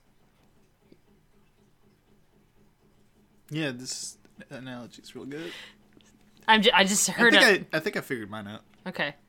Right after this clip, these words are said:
Speaker 1: That's my heater, by the way.
Speaker 2: Oh, that's the heater making that sound. Okay, that's what I was confused.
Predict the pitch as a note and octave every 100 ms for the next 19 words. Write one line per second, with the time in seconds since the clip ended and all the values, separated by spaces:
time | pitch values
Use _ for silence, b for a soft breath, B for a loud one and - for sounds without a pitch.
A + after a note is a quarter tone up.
0 | _ _ _ - C#3 - A#2+ A#2 F2+ F#2+
1 | - G#3 - A#3 B3 B3+ - A#3+ A3 -
2 | E4 F#4 D4+ A#3 G#3 A#3 A3 F#3 - -
3 | G#3+ F3+ F3+ A3+ C#4+ D4 B3+ A3+ G3+ A#3
4 | A3 F#3+ F3+ F3+ G3 G3 A3 G3 F#3 F3
5 | F3 G3+ F3+ B3+ C4+ A#3+ G#3